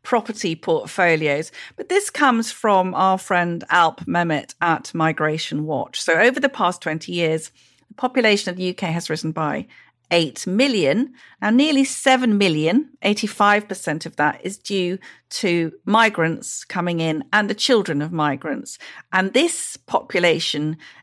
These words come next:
explosion happened, Liam, listen to this, you're good at this maths, okay? That population explosion happened with net migration of about two hundred and forty-five thousand per annum.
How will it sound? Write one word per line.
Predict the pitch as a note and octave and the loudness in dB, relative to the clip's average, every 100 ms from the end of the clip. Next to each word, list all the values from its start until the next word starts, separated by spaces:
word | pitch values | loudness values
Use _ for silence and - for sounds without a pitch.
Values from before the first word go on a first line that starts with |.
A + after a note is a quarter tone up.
| - | -4
explosion | E3+ - - - A#3 B3 B3 A#3 G#3 D3 D#3 F#3+ - _ _ | -4 -4 -12 -4 2 2 2 0 0 -2 -2 -6 -10 _ _
happened, | - C4 C4+ - D#3 G3+ C4+ - - | -4 0 0 0 0 0 -2 -6 -6
Liam, | A#3 A3+ G#3 | 0 0 2
listen | C4+ - | -2 -2
to | B3 F#3+ | -6 -2
this, | E3+ G3+ - | -2 -2 -2
you're | A3 | -2
good | A3 A3+ | -2 -4
at | - | -4
this | E3 E3 - | -8 -8 -10
maths, | F#3 F3 D#3+ G3+ - | -2 0 0 -4 -10
okay? | E3+ G#3 G3 F3 G3+ - _ | -10 -6 -4 -4 -6 -16 _
That | G3 B3+ E4 - | 0 2 2 0
population | A#3 A3 F3+ F3+ G#3 | -2 0 0 0 -2
explosion | - - F3+ F3 F#3 | -12 -4 -2 -2 -4
happened | F#3+ A3+ A3 A3 F#3 - - - - | -4 -2 -2 -4 -6 -8 -12 -20 -2
with | G#3 G#3 | 0 2
net | G#3 A#3 - - | 2 2 0 -4
migration | G#3+ G3+ F#3+ G3+ G#3 G#3 - D3+ - - _ | 0 0 0 0 0 -2 -4 -4 -6 -12 _
of | G#3 | -6
about | G#3+ - G#3 G3+ - | -4 2 2 2 -2
two | - C4 A#3+ | -6 -2 -2
hundred | A#3 G#3 G3+ | -2 -2 -4
and | G#3 G#3 | -4 -4
forty-five | - C4+ C4+ B3+ F#3 F3 - F3+ D#3+ D#3 | 0 2 2 0 -6 -6 -2 0 0 -2
thousand | - F3 D#3 D3+ C3+ C3 C3 _ - | -2 0 0 -2 -4 -6 -6 _ -4
per | A3 | 0
annum. | D#3 E3 E3 D#3+ - | 2 2 2 0 -2